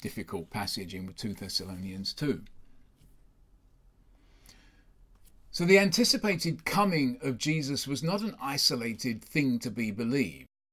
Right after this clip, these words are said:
It was an integral part of these ancient narratives. It was meaningless, apart from the story of faithful witness, culminating first in judgment on Israel and then in the overthrow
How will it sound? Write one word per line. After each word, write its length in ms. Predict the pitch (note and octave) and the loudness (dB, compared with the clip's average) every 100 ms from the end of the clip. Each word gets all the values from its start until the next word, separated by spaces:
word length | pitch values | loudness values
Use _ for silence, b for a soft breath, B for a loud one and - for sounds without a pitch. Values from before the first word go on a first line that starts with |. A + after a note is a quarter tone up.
| _ _ _ _ _ _ _ _ - | _ _ _ _ _ _ _ _ -4
It 180 | C3+ C3+ | -2 0
was 180 | C#3 C#3 | -2 2
an 80 | C3+ | 2
integral 640 | B2+ - F#3 G3 G3+ G3 | 2 2 0 2 0 0
part 420 | - C3+ - - | -4 -4 -4 -8
of 140 | - | -6
these 200 | B2 A#2+ - | -4 -4 -6
ancient 440 | A#2 A2+ - A2+ A#2+ | -6 -6 -6 -6 -4
narratives. 680 | C3+ A2 G2+ - - - - b b b b b b | -4 -4 -8 -10 -12 -16 -18 b b b b b b
It 60 | C3+ | -6
was 200 | C3+ A#2 | -4 0
meaningless, 720 | D3 A3 B2 G2 - - - - | 4 6 4 0 -8 -8 -8 -10
apart 460 | G2+ C#3+ E3+ - | -4 0 2 0
from 180 | - A2 | -4 -6
the 100 | A#2 | -4
story 440 | - A#2 A2 G#2+ G#2+ | -4 -4 -6 -8 -8
of 140 | G#2+ | -8
faithful 420 | - G#2 - A2 | -4 -6 -6 -6
witness, 440 | A2 - G2+ G#2 - | -4 -4 -4 -6 -4
culminating 760 | - C#3 D#3 A#2 G#2 G2+ G#2+ | 0 0 0 -2 -4 -8 -8
first 340 | - C3 A#2+ A2+ | -2 -2 -2 -4
in 140 | G2+ | -2
judgment 400 | D#3 F3+ E3+ E3 | 0 0 0 -6
on 180 | G#2 A#2 | -2 0
Israel 420 | B2+ C#3 C3+ B2 | 0 2 0 0
and 140 | B2 | -2
then 160 | B2+ B2 | 0 0
in 100 | A#2 | 0
the 120 | A#2 | 0
overthrow 680 | A#2 A2+ A#2 - A2+ G#2 | -2 -2 -6 -6 -6 -6